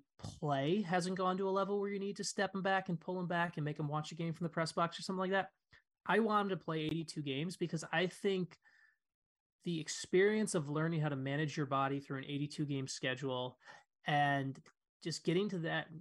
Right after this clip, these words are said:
I know it's just a number, but getting to that nice round number and playing a hundred percent of the games,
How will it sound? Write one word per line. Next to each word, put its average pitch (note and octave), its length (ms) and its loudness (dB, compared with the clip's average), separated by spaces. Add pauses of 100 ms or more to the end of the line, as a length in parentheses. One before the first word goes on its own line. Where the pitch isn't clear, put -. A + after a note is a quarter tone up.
(100)
I E3+ 60 -2
know F3+ 100 0
it's - 140 -6
just F3+ 160 -2
a G3+ 40 2
number, D3+ 300 2
but C#3+ 160 -2
getting D#3 160 0
to D3+ 80 -4
that D3+ 180 2
nice D3 320 -2
round D#3+ 300 2
number C#3+ 560 -2
and C3+ 360 -4
playing D3+ 240 -2
a C3+ 40 0
hundred D3+ 320 2
percent E3+ 240 -2
of D#3+ 60 -4
the D#3 40 0
games, C#3 340 -2